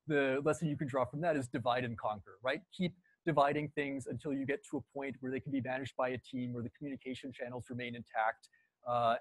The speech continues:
and the sum of the parts will be better than the mess that's created by a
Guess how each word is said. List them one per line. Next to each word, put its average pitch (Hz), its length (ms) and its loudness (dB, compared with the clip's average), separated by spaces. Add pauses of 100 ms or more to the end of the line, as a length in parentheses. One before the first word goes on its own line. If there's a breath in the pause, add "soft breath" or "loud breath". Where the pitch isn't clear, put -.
and 123 220 -4 (380)
the 135 240 0
sum 165 240 2
of 151 60 4
the 143 80 2
parts 147 360 2
will 139 80 -2
be 135 80 2
better 127 440 2
than 123 280 -2 (220)
the 131 100 2
mess 139 460 2
that's 135 160 -6
created 127 420 -2
by 120 340 4
a 131 60 -4